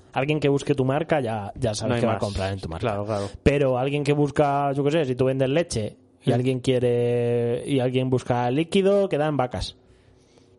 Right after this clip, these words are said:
Speaker 1: tú quieres estar ahí.
Speaker 2: <laughs> Líquido que dan las vacas.
Speaker 1: ¿Sabes? Es un ejemplo muy tonto, pero tú quieres estar ahí.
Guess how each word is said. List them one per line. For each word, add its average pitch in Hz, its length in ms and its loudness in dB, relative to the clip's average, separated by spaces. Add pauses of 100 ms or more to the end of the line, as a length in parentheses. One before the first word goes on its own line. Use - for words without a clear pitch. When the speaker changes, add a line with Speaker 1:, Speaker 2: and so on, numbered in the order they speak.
(240)
Speaker 1:
tú 135 80 4
quieres 139 380 0
estar 110 240 -4
ahí. 90 140 -4
Speaker 2:
<laughs> - 20 -14
Líquido 170 480 0
que 156 140 0
dan 147 220 0
las 135 180 -2
vacas. 123 400 0
Speaker 1:
¿Sabes? 165 280 2
Es 143 100 -2
un 165 100 2
ejemplo 175 280 2
muy 175 80 2
tonto, 107 280 -2
pero 104 200 0
tú 135 120 4
quieres 135 200 2
estar 117 180 -4
ahí. 87 100 -6